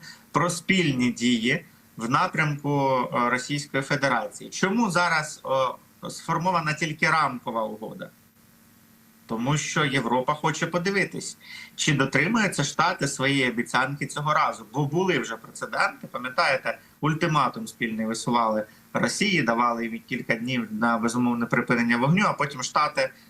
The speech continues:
дали задню різку просто на наступний день. Європа більше їм так не довіряє, тому от вони помахали перед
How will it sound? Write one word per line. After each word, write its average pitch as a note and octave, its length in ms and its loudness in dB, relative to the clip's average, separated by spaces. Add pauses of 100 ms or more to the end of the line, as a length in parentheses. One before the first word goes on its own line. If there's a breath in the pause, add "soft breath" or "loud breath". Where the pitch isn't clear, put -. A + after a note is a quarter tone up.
(140 loud breath)
дали C#3 320 0
задню A2+ 460 -4
різку A#2+ 360 -10
просто - 340 -12
на A#2 80 -12
наступний A#2 500 -6
день. A2 220 -2 (340 loud breath)
Європа B2 440 2
більше D3+ 340 -2
їм E3+ 140 -4
так D#3 200 -2
не D#3+ 100 -6
довіряє, E3 520 0
тому B2+ 300 -6 (360 loud breath)
от A#2+ 160 -2
вони D#3+ 280 0 (100)
помахали D3+ 580 0
перед B2+ 320 -2